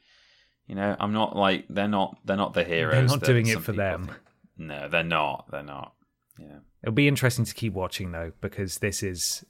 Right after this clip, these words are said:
Speaker 2: as we said, it's, it's incredibly public because Epic has decided to fight this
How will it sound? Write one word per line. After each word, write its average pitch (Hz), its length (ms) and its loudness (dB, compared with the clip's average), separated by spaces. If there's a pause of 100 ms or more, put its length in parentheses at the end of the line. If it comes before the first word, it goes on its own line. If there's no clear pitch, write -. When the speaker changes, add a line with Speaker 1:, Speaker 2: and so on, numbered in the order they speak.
(120)
Speaker 2:
as 92 140 -6
we 92 80 -10
said, 87 260 -6
it's, 85 200 -12
it's - 240 -8
incredibly 104 680 -2
public 95 580 -4
because - 480 2
Epic 110 340 0
has 107 140 -2
decided 104 500 0
to 104 80 -2
fight 104 340 0
this - 340 -4